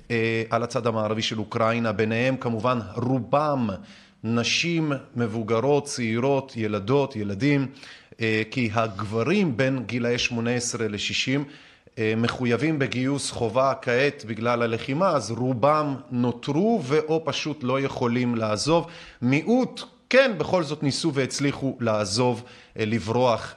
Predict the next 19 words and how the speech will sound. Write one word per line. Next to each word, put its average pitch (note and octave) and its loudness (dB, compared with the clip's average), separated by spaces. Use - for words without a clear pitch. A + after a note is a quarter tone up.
אה, G#2 0
מאוקראינה. A2 2
במקביל, C3+ 0
הרבה B2 0
רוסים G#3+ 0
מפורסמים D#3 2
ולא, D3 2
מ-, C3 2
אה, - -2
אה, B2 2
בורחים C3+ 2
וברחו C3+ 0
מרוסיה, A#2 2
אה, A#2 0
בגלל C3+ 4
הסנקציות D3 -2
הקשות C3 -2
מאוד A#2+ 0
מהמערב. A2 4